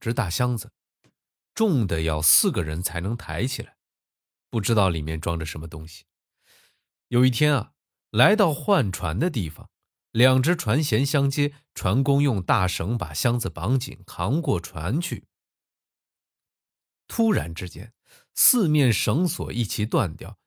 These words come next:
像刀切那样整齐，箱子砰的一声跌在船板之上，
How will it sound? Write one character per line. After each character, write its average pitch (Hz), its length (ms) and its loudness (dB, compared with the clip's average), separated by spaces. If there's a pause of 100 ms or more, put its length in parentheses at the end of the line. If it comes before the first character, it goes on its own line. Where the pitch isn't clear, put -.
(120)
像 78 340 -2
刀 120 220 2
切 123 240 0
那 113 140 0
样 78 200 -6
整 64 280 -14
齐， - 340 -8 (380)
箱 107 280 4
子 87 120 -2
砰 139 320 2
的 107 80 2
一 82 160 -2
声 104 260 -2 (260)
跌 165 220 2
在 98 220 2
船 107 400 -2
板 - 240 -6
之 113 160 -2
上， 110 240 -6